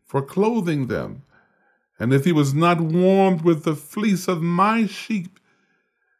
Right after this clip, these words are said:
if I have lifted my hand against the orphan because I saw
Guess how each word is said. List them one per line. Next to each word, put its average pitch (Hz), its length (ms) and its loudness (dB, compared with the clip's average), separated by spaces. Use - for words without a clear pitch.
if 113 200 -4
I 101 100 4
have 131 160 0
lifted 131 560 2
my 113 300 2
hand 139 480 0
against 117 400 -2
the 110 100 0
orphan 123 520 -2
because 117 360 0
I 107 160 2
saw 151 640 -2